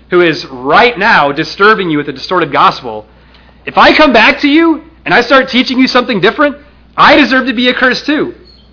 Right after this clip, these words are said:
The idea is anybody who gets in God's way with Christ's gospel, with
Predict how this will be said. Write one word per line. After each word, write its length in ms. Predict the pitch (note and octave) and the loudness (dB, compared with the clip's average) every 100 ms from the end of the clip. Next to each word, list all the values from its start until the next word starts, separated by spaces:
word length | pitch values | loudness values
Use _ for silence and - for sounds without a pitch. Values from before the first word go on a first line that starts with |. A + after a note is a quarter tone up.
| _ - | _ -6
The 80 | A3 | 0
idea 200 | C#4+ A3+ | 2 2
is 180 | G3 - | 2 -4
anybody 540 | F#3+ C#4+ D#4+ A#3+ B3+ A#3+ | 0 2 4 4 2 0
who 200 | F#3+ D3 | -4 -2
gets 300 | F3 - A3+ | 0 0 -2
in 160 | G3+ | -4
God's 300 | F3 F#3 F3 | 0 0 0
way 440 | B2 C3+ F3+ A#3+ A#3 - _ _ _ _ | -2 -2 -2 -4 -12 -20 _ _ _ _
with 220 | D#3+ E3 - | -6 -6 -6
Christ's 640 | - D#3 A3 - - - | -2 2 2 0 -8 -8
gospel, 400 | D3+ F3 G#3 A#3 | 0 0 0 -2
with 160 | F3+ | -4